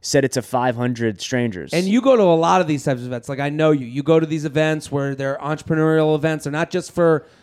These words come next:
Speaker 2: you know, sweatpant people.
Speaker 1: No, no,
Speaker 2: It's
Speaker 1: yeah.
Speaker 2: for everything.
Speaker 1: Yeah.
Speaker 2: And so he says it, and what's, what's the biggest thing you've gotten from him? Like, uh, what's the, you know, you just gave out the advice, look at this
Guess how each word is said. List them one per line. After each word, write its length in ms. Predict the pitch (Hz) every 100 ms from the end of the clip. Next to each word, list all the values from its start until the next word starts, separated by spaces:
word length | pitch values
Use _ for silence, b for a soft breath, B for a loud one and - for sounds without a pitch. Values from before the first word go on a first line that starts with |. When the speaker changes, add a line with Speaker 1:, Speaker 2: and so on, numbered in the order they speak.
| b _
Speaker 2:
you 60 | 156
know, 160 | 151
sweatpant 720 | 143 - 180 175 127 151 135 - _ _ _
people. 340 | - 98 90 85
Speaker 1:
No, 180 | 98
no, 20 | 95
Speaker 2:
It's 140 | 98
Speaker 1:
yeah. 140 | 98 85
Speaker 2:
for 240 | - 160
everything. 600 | 170 185 143 135 - 117 _ _ 107
Speaker 1:
Yeah. 180 | 104
Speaker 2:
And 240 | 98 139 - _
so 400 | - - 170 156 b b b -
he 220 | 123 180
says 340 | - 202 190
it, 100 | 185
and 140 | 180 175
what's, 280 | 208 - b b b
what's 240 | 156 202
the 80 | 208
biggest 320 | 160 208 196
thing 120 | 196 190
you've 140 | 165
gotten 340 | 180 175 185
from 220 | 165 180 160
him? 380 | 185 202 104
Like, 180 | 131 139
uh, 160 | 156 147
what's 260 | 143 160 -
the, 220 | 165 -
you 100 | -
know, 140 | 170 139
you 160 | 151
just 160 | 160 139
gave 220 | 165 156
out 320 | 160 156 151 b b b b _ _ _
the 160 | 156 160
advice, 560 | 139 160 160 - -
look 260 | 143 151 -
at 100 | 147
this 220 | 156 -